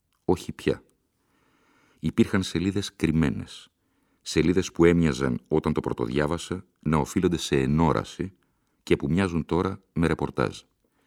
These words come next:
Ο άνθρωπος αυτός βρέθηκε στις απαρχές μιας μετάβασης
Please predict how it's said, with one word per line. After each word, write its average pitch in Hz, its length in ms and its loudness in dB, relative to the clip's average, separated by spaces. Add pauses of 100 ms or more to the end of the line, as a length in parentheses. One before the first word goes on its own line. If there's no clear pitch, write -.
(1400)
Ο 82 140 4
άνθρωπος 98 480 -2
αυτός - 460 -12 (600)
βρέθηκε 92 440 2
στις - 220 -8
απαρχές 80 480 -2
μιας 82 260 0
μετάβασης 67 880 -4